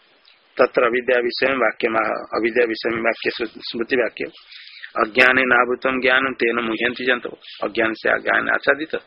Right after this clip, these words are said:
मोह को प्राप्त करते संसार के। विद्या विषय वाक्य द्वयम दर्शयति, विद्या विषय वाक्य, "इहे वतेर्जित सर्ग, येषाम साम्य स्थित मन।"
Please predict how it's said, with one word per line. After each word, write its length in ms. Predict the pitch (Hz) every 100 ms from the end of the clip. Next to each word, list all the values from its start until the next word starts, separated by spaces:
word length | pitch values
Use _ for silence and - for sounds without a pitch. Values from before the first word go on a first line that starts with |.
| _ - -
मोह 180 | 113 127
को 80 | 123
प्राप्त 360 | 131 120 - 143
करते 260 | 143 - - _ _
संसार 320 | - 117 110 117
के। 400 | 117 - - - - - - - - - - 117
विद्या 220 | 120 139
विषय 260 | 143 - 139
वाक्य 320 | 135 123 -
द्वयम 380 | 131 135 127 120
दर्शयति, 640 | 117 - 110 - 131 - - - - - -
विद्या 240 | 113 117 120
विषय 200 | 113 120
वाक्य, 300 | 113 113 101 98 - - - -
"इहे 240 | 117 143 139
वतेर्जित 600 | 135 139 135 110 107 120
सर्ग, 640 | - 110 104 110 110 - - -
येषाम 420 | 117 117 - 127
साम्य 340 | 123 117 110 113
स्थित 240 | - 113
मन।" 240 | 113 120